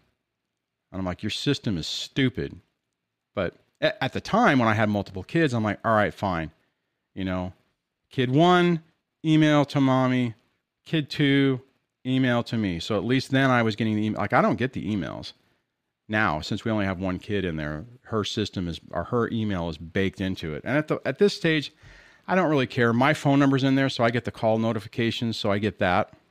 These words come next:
And typically they put the information on the school stuff, uh, on t-, um, they send it an email, and then they also have it on the web. So for the most part, I can get what I need to get.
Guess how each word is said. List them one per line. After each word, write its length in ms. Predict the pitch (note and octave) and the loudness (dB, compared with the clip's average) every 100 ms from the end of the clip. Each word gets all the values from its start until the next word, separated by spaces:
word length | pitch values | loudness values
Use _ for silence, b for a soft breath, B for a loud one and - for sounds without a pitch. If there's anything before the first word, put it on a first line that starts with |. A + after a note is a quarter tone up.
| _ _ _ b b b b | _ _ _ b b b b
And 140 | G#2 | -4
typically 480 | - D3+ C#3 C3+ B2+ | 0 0 0 0 0
they 100 | A#2 | 0
put 220 | - B2 | -2 -6
the 100 | A2+ | -4
information 720 | A2 A#2 G#2 G#2 - G#2+ F#2+ b b b b | -4 -2 0 0 -2 -4 -6 b b b b
on 120 | G2 | -6
the 80 | F#2 | -6
school 320 | - A#2 G#2+ | -6 -4 -4
stuff, 420 | - G#2 F#2+ - | -2 0 0 -4
uh, 360 | - E2+ E2 D#2+ - | -6 -4 -4 -8 -6
on 180 | G#2 G2+ | -4 -4
t-, 140 | - - | -8 -10
um, 480 | F#2 D2 C#2 C#2 - _ | -8 -10 -12 -18 -20 _
they 80 | G#2+ | -8
send 220 | - B2 | -2 0
it 80 | G#2 | 0
an 80 | G2 | 2
email, 520 | D3+ E3 D3+ C#3 C3 | 4 6 6 4 4
and 140 | A#2+ | 0
then 80 | A#2 | 0
they 100 | A2 | 0
also 300 | G2+ G2 - | -2 -4 -6
have 240 | F#2+ G2 F#2+ | 0 0 0
it 80 | |
on 120 | E2+ D#2+ | -2 -4
the 80 | |
web. 340 | D#2+ D#2+ D2 - | -4 -6 -6 -8
So 300 | - E2 C#2+ b b b | -6 -6 -6 b b b
for 80 | - | 0
the 120 | C#3 | 4
most 400 | C#3 C#3+ D3+ D3 | 6 6 6 4
part, 240 | - A2+ G#2 | 2 4 4
I 100 | F#2+ | 2
can 120 | G#2 | -2
get 160 | F#2+ D#2 | -4 -4
what 100 | F2+ | -6
I 60 | |
need 160 | F2+ F2 | -6 -8
to 60 | D#2 | -8
get. 280 | E2+ C2 | -8 -10